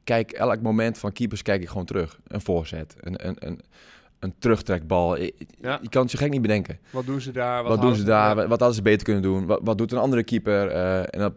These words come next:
Speaker 1: en dat probeer ik dan te vergelijken met mijn eigen keepers en met mijn, eh, met, met trainingsbeelden. En, en dat probeer ik dan naast elkaar te zetten en, en, en daar een discussie, eh, op gang te laten komen.
Speaker 2: Hm.
Speaker 1: En dat zet ik dan soms in. Ik heb een keepers-app, vanaf dag één al, eh, al, al bij N R C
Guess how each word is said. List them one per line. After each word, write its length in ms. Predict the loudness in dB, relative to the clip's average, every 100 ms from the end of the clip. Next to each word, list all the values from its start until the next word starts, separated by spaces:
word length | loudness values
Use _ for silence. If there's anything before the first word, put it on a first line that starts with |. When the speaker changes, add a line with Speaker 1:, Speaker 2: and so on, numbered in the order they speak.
| _ -4
Speaker 1:
en 100 | -2
dat 100 | 2
probeer 240 | 4 4
ik 60 | 4
dan 160 | 0
te 120 | -2
vergelijken 460 | -4 0 2 2 0
met 180 | -4 -2
mijn 180 | -4 -2
eigen 260 | -2 -4
keepers 420 | -4 -4 -4 -6
en 220 | -10 -8 -6
met 160 | -6
mijn, 220 | -6 -10
eh, 320 | -10 -12 -10 -8 -10
met, 160 | -8 -8 -8
met 140 | -10
trainingsbeelden. 640 | -2 0 2 2 2 2 -4 -14 -20 -20 _
En, 240 | -4 -4 _
en 320 | -8 -8 -2
dat 120 | 0
probeer 200 | 2 2
ik 80 | 2
dan 100 | 2
naast 180 | 0 -2
elkaar 200 | 0 -2
te 80 | 0
zetten 260 | -6 -4 -4
en, 180 | -4
en, 220 | -4 -6 -6
en 140 | -2
daar 140 | 0
een 120 | 0 0
discussie, 580 | -2 -2 -2 -2 0 0
eh, 140 | -2 -6 -14 -16
op 140 | -8 -4
gang 200 | -2 -2
te 80 | -2
laten 480 | -4 -2 -2 -4 -8 -18 -20
komen. 420 | 0 0 0 -4 -10 -20
Speaker 2:
Hm. 140 | -14 -4
Speaker 1:
En 80 | -2
dat 140 | 0
zet 140 | -2
ik 80 | -2
dan 140 | -2 0
soms 240 | -2 -2
in. 320 | -4 -4 -6
Ik 120 | -6
heb 100 | -6
een 80 | -6
keepers-app, 480 | -6 -8 -4 -4 -6 -18
vanaf 280 | -10 -6 -2
dag 160 | -2 0
één 220 | 0 0
al, 320 | 0 0 -2
eh, 160 | -4 -6
al, 220 | -8 -6
al 180 | -6 -2
bij 180 | -2
N 40 | -2
R 100 |
C 0 | -4